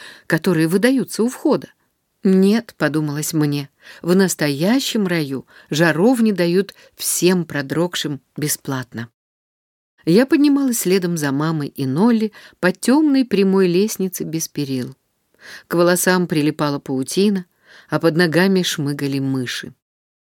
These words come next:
Мы шли навестить одну из многих семей, живших по соседству, над которыми наша мама взяла опеку. Нам, детям, даже в голову не приходило, что мы сами бедны. Бедными были люди, которым мы помогали.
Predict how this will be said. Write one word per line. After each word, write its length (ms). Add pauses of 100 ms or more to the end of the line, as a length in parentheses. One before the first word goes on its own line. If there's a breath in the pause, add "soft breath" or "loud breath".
(320)
Мы 200
шли 220
навестить 460
одну 220
из 100
многих 400
семей, 420
живших 440
по 120
соседству, 720 (240 loud breath)
над 160
которыми 400
наша 320
мама 320
взяла 400
опеку. 520 (680 loud breath)
Нам, 400
детям, 400
даже 240
в 100
голову 420
не 120
приходило, 640 (220 loud breath)
что 220
мы 160
сами 460
бедны. 540 (220)
Бедными 800
были 360
люди, 380
которым 460
мы 180
помогали. 800